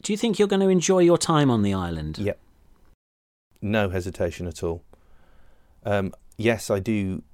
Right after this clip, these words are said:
Speaker 2: um, miss my family. I am imagining that it's an unavoidable occurrence that I'm on this desert island.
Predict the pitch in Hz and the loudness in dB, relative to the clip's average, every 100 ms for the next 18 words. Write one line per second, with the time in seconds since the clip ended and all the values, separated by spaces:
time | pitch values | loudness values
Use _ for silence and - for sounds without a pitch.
0 | - 98 92 90 87 82 69 - 92 92 | -10 -8 -6 -8 -10 -12 -14 -12 -10 -8
1 | - 78 - 98 117 147 - - - - | -10 -10 -6 -4 -2 -4 -8 -20 -20 -20
2 | _ _ - _ _ _ - _ _ _ | _ _ -20 _ _ _ -20 _ _ _
3 | _ - 92 92 92 95 92 92 92 - | _ -16 -12 -10 -8 -8 -8 -10 -12 -20
4 | - - - - 101 98 98 - 95 92 | -20 -20 -20 -12 -6 -4 -4 -4 -4 -4
5 | 90 - _ 92 92 - - 95 - - | -6 -10 _ -6 -6 -8 -8 -8 -8 -14
6 | - 101 101 92 101 113 107 98 90 85 | -10 -6 -4 -2 0 0 0 -2 -4 -6
7 | - - - - - 92 - 92 92 117 | -14 -20 -20 -20 -14 -12 -4 -2 -2 -6
8 | - 95 92 87 85 90 85 - 95 85 | -8 -8 -6 -6 -6 -6 -8 -6 -8 -6
9 | 85 87 87 90 110 | -8 -10 -10 -10 -12